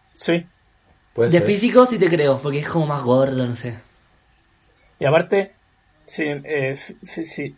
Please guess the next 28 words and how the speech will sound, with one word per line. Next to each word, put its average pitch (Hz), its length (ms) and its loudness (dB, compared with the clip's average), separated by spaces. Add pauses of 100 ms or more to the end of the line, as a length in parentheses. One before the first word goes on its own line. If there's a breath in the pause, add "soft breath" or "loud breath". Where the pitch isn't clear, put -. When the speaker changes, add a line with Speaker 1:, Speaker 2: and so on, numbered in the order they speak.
(100)
Speaker 1:
como 135 340 -4
por 120 680 -8 (100)
temas 170 280 0
de, 143 560 0
de 117 180 -8
trama 151 400 0
y 147 60 -8
todo 143 140 0
eso, 202 360 -6 (320)
no 151 240 2
debería 175 400 4
importar 180 600 0 (280)
si - 240 -8
Adam 196 260 4
en 180 120 -2
verdad 160 220 2
fuera 180 240 2
Jonas, 190 380 -2
no, 160 320 -2
no 160 160 -4
tendría 170 300 0
por 143 160 -6
qué 131 100 -6
tener 151 200 -4
la 156 160 2
cara 160 180 2
hecha 160 160 -4
pico. 127 360 -10